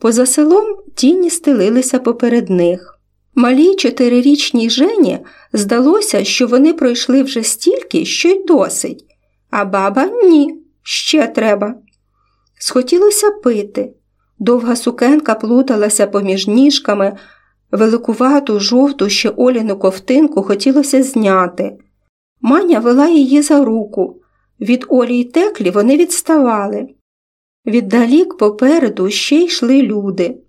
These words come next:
гомоніли. Вітер розносив їх слова, як листя.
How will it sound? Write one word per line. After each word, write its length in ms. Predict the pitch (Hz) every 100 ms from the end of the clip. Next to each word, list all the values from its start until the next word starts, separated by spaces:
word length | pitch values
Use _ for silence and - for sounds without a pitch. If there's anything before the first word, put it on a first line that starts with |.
| -
гомоніли. 840 | 262 311 330 233 220 214 190 180 - _ _ _ _ -
Вітер 380 | 233 415 508 277
розносив 600 | 220 214 214 214 202 185
їх 200 | 196 185
слова, 480 | - 208 190 269 370
як 320 | 302 330 320
листя. 600 | 214 202 170 - - -